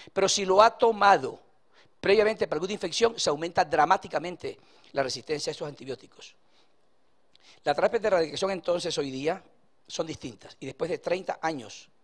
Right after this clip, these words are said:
de usar medicamentos para matar H. pylori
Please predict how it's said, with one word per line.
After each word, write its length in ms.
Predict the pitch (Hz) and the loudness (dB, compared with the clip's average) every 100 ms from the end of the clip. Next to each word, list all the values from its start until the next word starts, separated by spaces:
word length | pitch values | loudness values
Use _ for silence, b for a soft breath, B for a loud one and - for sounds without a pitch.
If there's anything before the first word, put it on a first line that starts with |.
| _ _ _ _ _ _ _ | _ _ _ _ _ _ _
de 100 | 135 | -8
usar 300 | 120 147 170 | -2 -2 -2
medicamentos 560 | 151 - 143 160 156 | -6 -8 -8 -8 -10
para 180 | - 113 | -10 -8
matar 260 | 104 - 139 | -8 -6 -6
H. 180 | 143 | -6
pylori 420 | 139 123 139 156 | -12 -6 -6 -6